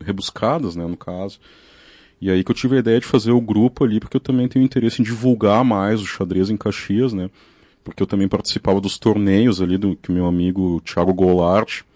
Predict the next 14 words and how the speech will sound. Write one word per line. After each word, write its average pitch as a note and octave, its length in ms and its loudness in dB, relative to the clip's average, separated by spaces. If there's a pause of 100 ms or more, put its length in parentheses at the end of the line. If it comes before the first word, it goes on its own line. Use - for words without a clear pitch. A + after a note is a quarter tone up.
(280)
lá F2 140 0
da F2 80 0
máquina F2 280 0
de E2+ 120 -4
sorvete F2+ 500 0
da F2+ 60 0
Praça - 280 -4
Dante, F2 300 -2
que - 80 -20
também E2+ 240 -6
é F2+ 60 -4
uma, E2+ 200 -6 (560)
uma F2 60 -2
figura F#2 680 2